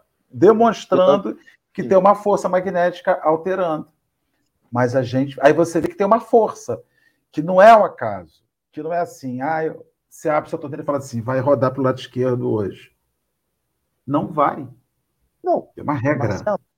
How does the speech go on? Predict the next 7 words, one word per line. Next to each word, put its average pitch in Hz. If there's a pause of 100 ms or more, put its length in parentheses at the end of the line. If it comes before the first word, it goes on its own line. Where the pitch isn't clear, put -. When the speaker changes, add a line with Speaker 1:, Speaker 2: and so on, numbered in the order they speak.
(440)
Speaker 2:
a 147
moda 185
odeia 156
pra 165
mim 170
proporção 185
áurea. 156